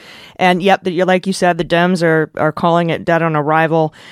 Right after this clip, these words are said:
Uh, another controversial request, we, you were just talking to me about the federal rules of criminal, criminal procedure to expand the use of video conferencing, et cetera,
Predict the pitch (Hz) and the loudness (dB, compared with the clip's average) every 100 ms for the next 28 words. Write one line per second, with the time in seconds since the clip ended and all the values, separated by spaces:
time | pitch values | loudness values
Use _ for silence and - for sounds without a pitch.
0 | - - - 170 156 156 175 170 175 185 | -20 -18 -2 2 2 2 2 2 2 0
1 | 185 175 196 175 165 175 175 - 170 170 | 0 -2 0 -2 -2 -2 -2 0 0 -2
2 | 160 120 175 165 156 165 - 165 156 165 | -6 -4 -2 0 0 -4 -2 -2 -2 -2
3 | 156 160 - 170 160 160 156 151 165 160 | -4 -6 -4 -2 0 0 0 -2 -4 -2
4 | 156 160 147 - 160 151 143 _ - 185 | 0 0 -2 -4 -4 -4 -4 _ -6 -2
5 | 180 160 151 175 160 160 151 - - 147 | -2 -2 -4 -4 -2 -2 -4 -6 -6 -4
6 | 151 151 143 135 175 190 180 - 180 170 | -2 -4 -4 -6 -2 0 0 0 -2 -2
7 | 170 165 165 156 160 - - 175 156 151 | -2 -4 -4 -4 -6 -6 -2 0 0 0